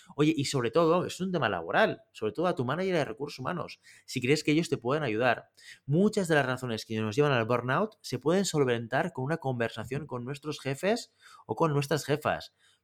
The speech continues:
pero no lo hacemos a veces por miedo o por desconfianza. Si es así, tenemos que ser conscientes de que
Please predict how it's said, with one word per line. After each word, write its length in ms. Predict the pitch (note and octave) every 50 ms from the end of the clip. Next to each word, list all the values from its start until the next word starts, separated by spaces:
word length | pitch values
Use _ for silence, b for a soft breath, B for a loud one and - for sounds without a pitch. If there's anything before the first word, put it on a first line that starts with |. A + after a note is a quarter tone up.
| _ _
pero 240 | C3+ B2 B2+ B2+ C3
no 100 | C#3+ F3
lo 80 | F#3+
hacemos 380 | F3+ C#3+ - D#3 E3 F#3 F3+ D3+
a 20 |
veces 240 | C#3 D3 - E3+ -
por 220 | - - A#2+ A2+
miedo 320 | A#2+ B2+ C3+ D3+ D#3+ E3+ D#3+
o 80 | D3
por 160 | - A#2+ B2 C3+
desconfianza. 840 | D3 C#3+ - C#3 C3+ B2+ - G#2+ G#2+ A2 A2 - - - - - _ _ B B B B B B
Si 160 | - - E3
es 80 | E3
así, 480 | F#3+ F3+ F3+ F#3 F#3+ F#3+ A3 B3+ - _ _ _ _ _
tenemos 280 | - G#2+ B2+ E3 E3+
que 80 | - E3+
ser 140 | F3 E3 D#3
conscientes 720 | D3 C#3+ C3+ - E3 E3 E3 D3+ D#3 E3 F#3 F#3 - -
de 220 | - A#2+ A#2 A#2 -
que 320 | - A#2 A2+ G#2+ - -